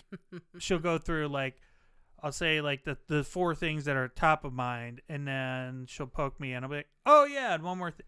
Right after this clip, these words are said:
Speaker 2: Oh, yeah, and one more thing. Oh, yeah, and one more thing."
Speaker 1: <laughs>
Speaker 2: Um, and so she, she, she really, um, you know, I mentioned this pain, and she was like, "Okay, we're gonna actually, we're gonna try and do something about this." Um,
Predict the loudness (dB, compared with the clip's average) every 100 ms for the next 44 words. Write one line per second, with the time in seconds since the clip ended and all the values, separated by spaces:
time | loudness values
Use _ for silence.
0 | -20 _ -2 0 -2 -8 -8 -10 -12 -14
1 | -16 -8 -6 -6 -10 -12 -16 -12 -16 -16
2 | -20 -20 -20 _ -8 -4 -2 -4 -8 -14
3 | -18 _ _ -8 -4 -4 -2 -4 -4 -10
4 | -10 -6 -4 -4 -8 -16 _ _ _ _
5 | _ _ -10 -6 -4 -4 -6 -6 -6 -8
6 | -10 -16 _ _ _ _ -10 -8 -8 -12
7 | -14 -10 -8 -8 -6 -6 -6 -8 -8 -8
8 | -12 -12 -10 -10 -12 -16 -18 -18 -18 -20
9 | -16 -18 -14 -12 -10 -10 -10 -8 -8 -10
10 | -10 -10 -10 _ _ _ _ _ -20 -14
11 | -14 -14 -12 -8 -8 -8 -10 -14 _ _
12 | -6 -6 -6 -10 -8 -8 -10 -8 -10 -10
13 | -12 -12 -12 -20 _ _ _ _ -16 -10
14 | -8 -8 -10